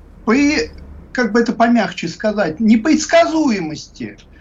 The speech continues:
нашей вот этой вот системы оценки, вот сегодня это стоит столько, завтра это стоит столько,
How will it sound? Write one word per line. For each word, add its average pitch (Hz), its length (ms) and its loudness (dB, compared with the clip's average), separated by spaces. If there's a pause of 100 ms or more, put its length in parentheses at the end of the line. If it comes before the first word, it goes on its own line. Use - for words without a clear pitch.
(200)
нашей 208 360 0
вот 202 180 -4
этой 214 220 -2
вот 202 320 -4
системы 233 520 2
оценки, 415 480 -4
вот 170 160 -4
сегодня 302 380 2
это 175 160 -4
стоит 175 300 -2
столько, 262 460 2
завтра 294 300 0
это 196 160 -4
стоит 170 320 -4
столько, 220 680 2